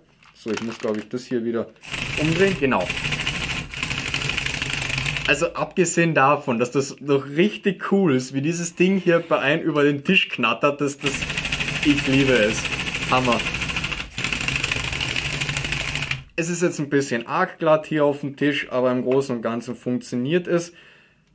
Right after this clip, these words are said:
Viele haben vielleicht schon von, also viele von euch haben vielleicht schon Reviews gesehen, wo der so ein bisschen nach vorne kippt.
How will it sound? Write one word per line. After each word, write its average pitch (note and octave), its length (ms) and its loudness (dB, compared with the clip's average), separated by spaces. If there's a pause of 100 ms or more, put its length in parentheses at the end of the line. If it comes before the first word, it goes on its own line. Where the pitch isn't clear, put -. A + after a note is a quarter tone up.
(600)
Viele G#3+ 480 2
haben F3+ 280 2
vielleicht F3 600 2
schon E3+ 300 -2
von, E3+ 220 -6
also D3 160 -4
viele F#3 200 0
von F3+ 140 -6
euch E3+ 240 0
haben E3 100 -2
vielleicht D3+ 280 -2
schon E3 100 -4
Reviews F3+ 360 -4
gesehen, F3 420 -2
wo E3 100 -2
der E3 120 4
so D#3+ 140 -4
ein D#3 140 -4
bisschen F3 380 2
nach D3+ 120 0
vorne D3+ 380 0
kippt. D3+ 400 -4